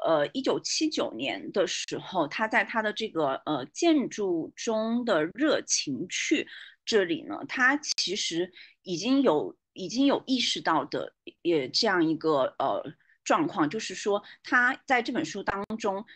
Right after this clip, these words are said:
他其实就，呃，把，把那个温度作为了一种，呃，建筑当中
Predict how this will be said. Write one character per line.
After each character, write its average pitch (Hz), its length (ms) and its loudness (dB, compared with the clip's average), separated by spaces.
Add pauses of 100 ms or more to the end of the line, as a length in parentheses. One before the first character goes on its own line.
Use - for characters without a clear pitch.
(140)
他 240 180 0
其 202 220 -4
实 190 280 0
就， 190 420 2 (280)
呃， 165 200 4
把， 147 300 2 (640)
把 160 240 4
那 190 180 -4
个 160 140 0
温 269 340 4
度 269 200 2
作 202 200 2
为 160 140 6
了 160 200 4
一 170 120 2
种， 139 260 -2
呃， 139 120 0
建 214 260 -2
筑 175 140 -6
当 160 200 2
中 165 160 2